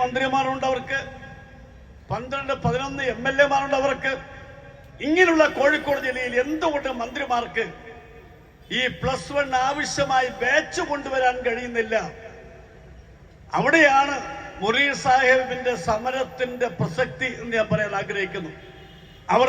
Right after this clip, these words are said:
നടപ്പിലാക്കാൻ കഴിയാതെ പോയ കാര്യം നടപ്പിലാക്കാൻ വേണ്ടി മുനീർ സാഹിബ് നടത്തുന്ന ഈ സമരം എല്ലാ അർത്ഥത്തിലും വിജയിക്കട്ടെ. ഈ സമരം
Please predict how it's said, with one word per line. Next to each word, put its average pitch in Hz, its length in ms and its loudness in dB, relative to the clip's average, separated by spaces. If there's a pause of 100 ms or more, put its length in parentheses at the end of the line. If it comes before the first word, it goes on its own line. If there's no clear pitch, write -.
നടപ്പിലാക്കാൻ 269 760 4 (320)
കഴിയാതെ 269 540 2
പോയ 262 120 4 (180)
കാര്യം 262 340 4 (720)
നടപ്പിലാക്കാൻ 294 840 4 (120)
വേണ്ടി 247 240 0 (840)
മുനീർ 285 340 2
സാഹിബ് 262 400 6
നടത്തുന്ന 240 380 -2
ഈ 226 40 0 (100)
സമരം 220 300 2 (920)
എല്ലാ 320 340 2
അർത്ഥത്തിലും 269 480 -6
വിജയിക്കട്ടെ. 247 580 -4 (800)
ഈ 254 40 0 (180)
സമരം 247 360 0